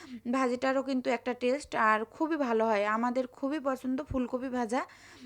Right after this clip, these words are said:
উম, এটা হলে মামুনি তো আর কিছুই খেতে চায় না, শুধু ফুলকপি ভাজা দিয়েই আর খেতে চায়।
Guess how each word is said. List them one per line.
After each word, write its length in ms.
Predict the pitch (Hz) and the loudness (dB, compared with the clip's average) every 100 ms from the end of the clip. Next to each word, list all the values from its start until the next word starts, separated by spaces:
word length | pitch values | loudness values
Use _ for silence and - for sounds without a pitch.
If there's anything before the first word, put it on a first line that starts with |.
| 226 | -6
উম, 100 | 247 | -4
এটা 240 | - 254 285 | 0 2 4
হলে 200 | 285 285 | 4 4
মামুনি 340 | 277 254 247 254 | 6 6 6 2
তো 120 | 262 | 2
আর 140 | 247 | 2
কিছুই 320 | 247 262 277 302 | 2 -6 -4 -4
খেতে 260 | 277 254 | -2 -2
চায় 200 | 247 254 | 0 0
না, 120 | 262 | 0
শুধু 240 | 302 277 254 | -2 -4 -2
ফুলকপি 420 | 247 240 247 240 | -2 -2 -4 -4
ভাজা 360 | 240 254 226 240 | 2 4 4 2
দিয়েই 340 | 214 247 262 | 0 0 0
আর 80 | 254 - _ _ _ _ - | -2 -4 _ _ _ _ -4
খেতে 360 | 285 285 294 | -2 2 2
চায়। 420 | - 269 247 269 | 8 10 10 8